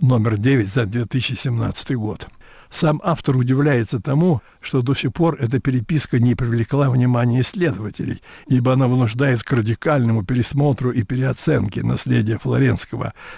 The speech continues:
и его самого в его типологии. Банецкая склонна вообще отрицать христианство Флоренского. Флоренский у нее не христианский мыслитель,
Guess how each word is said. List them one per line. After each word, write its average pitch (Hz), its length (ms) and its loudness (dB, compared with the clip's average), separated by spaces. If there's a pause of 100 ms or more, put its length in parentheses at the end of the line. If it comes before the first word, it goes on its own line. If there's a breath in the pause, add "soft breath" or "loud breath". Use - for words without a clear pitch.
(100)
и 123 60 0
его 120 260 2
самого 120 640 0
в 104 80 -2
его 117 320 2
типологии. 127 640 0 (460 loud breath)
Банецкая 147 560 2
склонна 151 460 2
вообще 147 360 0
отрицать 123 540 -2
христианство 127 680 -2
Флоренского. 127 760 -4 (280 loud breath)
Флоренский 143 600 2
у 143 60 0
нее 139 300 0
не 131 160 2
христианский 151 720 0
мыслитель, 127 680 -2